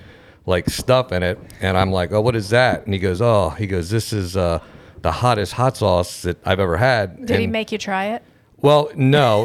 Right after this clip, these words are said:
Speaker 1: he didn't have to
Speaker 2: <laughs>
Speaker 1: because what he did was he's like, "Here," and he popped the cork off this bo-, wine bottle, and just the fumes, the
Speaker 2: Oh, yeah.
Speaker 1: fumes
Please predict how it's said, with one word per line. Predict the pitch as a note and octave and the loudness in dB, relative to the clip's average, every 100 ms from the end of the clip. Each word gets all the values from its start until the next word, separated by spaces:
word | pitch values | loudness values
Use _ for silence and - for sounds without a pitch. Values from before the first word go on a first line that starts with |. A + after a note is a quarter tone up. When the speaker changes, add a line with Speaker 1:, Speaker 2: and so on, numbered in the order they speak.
| D#4 | 4
Speaker 1:
he | D3+ | 4
didn't | C#3+ D3 | 2 4
have | D#3 D#3 - | 4 2 2
to | A#2 | 0
Speaker 2:
<laughs> | A2 | 0
Speaker 1:
because | - A#2+ | 0 2
what | B2+ C#3 | 2 2
he | |
did | G#2+ D3+ F#3 | 2 0 2
was | A#2 G#2+ G#2 F#2+ - | 4 4 4 0 -4
he's | A2 B2 A2 | -2 0 2
like, | G#2+ G2+ F#2+ | 2 2 0
"Here," | - D#3 C3 F2 - | -2 2 2 2 -2
and | A2+ | -2
he | A2 - _ _ - | -2 -8 _ _ -4
popped | D3 D#3+ - | -2 -2 -4
the | |
cork | - - E3+ G2+ - - - - | -8 0 2 2 -2 -12 -6 0
off | A2+ A2 G#2+ | 2 0 0
this | A2+ - - A2 | 0 -2 -10 -12
bo-, | E2+ F#2+ B2+ | -6 0 2
wine | A2+ C#3 E3 A#2 | 2 2 2 2
bottle, | G2+ G2 F#2+ - - - - - | 2 2 0 -4 -14 -20 -12 -2
and | B2 G#2 | -2 0
just | D3+ F#3+ - | 0 0 -2
the | - | -6
fumes, | - B2+ F3 G#3+ B2 D2+ - - - _ | -6 0 4 4 2 -2 -8 -10 -12 _
the | A#3 | 0
Speaker 2:
Oh, | G#3 G#3+ | 2 4
yeah. | |
Speaker 1:
fumes | G#3 A3+ D#3+ B2 - - | 4 4 2 -2 -6 -10